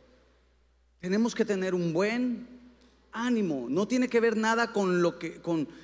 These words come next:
con cómo yo me sienta, ¿sí? Tiene que ver más que nada con las cosas del espíritu. De hecho, eh, la palabra ánimo en inglés tiene diferentes palabras y una de ellas es spirit,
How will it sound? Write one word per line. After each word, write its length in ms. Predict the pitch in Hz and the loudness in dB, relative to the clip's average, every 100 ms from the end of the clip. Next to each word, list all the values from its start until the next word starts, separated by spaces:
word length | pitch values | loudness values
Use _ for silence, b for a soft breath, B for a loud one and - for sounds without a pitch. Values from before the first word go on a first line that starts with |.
| B | B
con 180 | - 160 | -4 -4
cómo 260 | 147 233 233 | -2 0 2
yo 120 | 220 | 2
me 140 | 226 | 2
sienta, 840 | 208 - 196 208 170 143 117 107 104 - - _ _ _ _ _ | 0 -2 -2 -2 -4 -6 -10 -12 -16 -20 -20 _ _ _ _ _
¿sí? 580 | - 139 160 185 - - - _ _ _ _ _ | -4 -2 0 -4 -10 -20 -20 _ _ _ _ _
Tiene 240 | _ 202 233 | _ 0 4
que 100 | 226 | 6
ver 140 | 226 | 6
más 200 | 214 220 | 4 -2
que 100 | 220 | -2
nada 200 | 214 214 | -2 -2
con 180 | 208 185 | 0 0
las 160 | 165 - | -2 -2
cosas 320 | 190 214 185 | -4 -4 -2
del 140 | 180 | -2
espíritu. 560 | 151 - - 208 214 143 | -2 -4 -4 -4 -2 -2
De 60 | |
hecho, 280 | 165 233 185 - - - - _ | 0 0 0 -4 -20 -20 -20 _
eh, 140 | 147 | 0
la 180 | 143 147 | 0 0
palabra 440 | 151 156 190 208 165 | 0 2 2 0 0
ánimo 580 | 196 226 214 180 180 180 | 0 4 6 6 4 2
en 180 | 160 156 | 0 2
inglés 440 | 156 170 202 202 | 0 0 0 -2
tiene 540 | 180 180 190 170 139 - | -4 -2 0 0 -4 -12
diferentes 440 | - 151 156 165 196 | -10 -4 -2 -2 -4
palabras 340 | 170 180 180 | -4 -4 -4
y 40 | 180 | -4
una 120 | 190 | -2
de 120 | 170 | 0
ellas 200 | 185 175 | -2 -2
es 120 | 170 | -6
spirit, 480 | 156 - 202 190 120 | -6 2 4 4 2